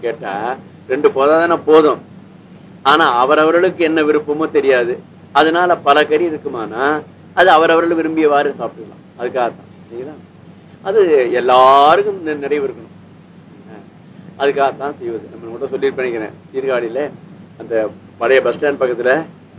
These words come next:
அந்த கட்டடம் இப்ப மறைஞ்சு போய் திருப்பி சொல்ல வரேன். இந்த மாதிரி அவரு வேண்-, "தூய திரு அமுது கனி கண்ணல் அறுசுவை கறி நெய் பால்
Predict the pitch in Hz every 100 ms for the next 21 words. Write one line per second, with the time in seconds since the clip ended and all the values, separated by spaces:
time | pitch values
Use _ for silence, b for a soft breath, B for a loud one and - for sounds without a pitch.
0 | - 120 113 120 127 135 117 117 131 131
1 | 117 117 139 131 139 139 139 135 143 127
2 | 120 110 123 143 127 - 135 143 143 143
3 | 147 131 131 139 139 139 151 123 123 139
4 | 151 131 135 135 143 143 - 135 156 151
5 | 127 143 151 151 127 139 147 151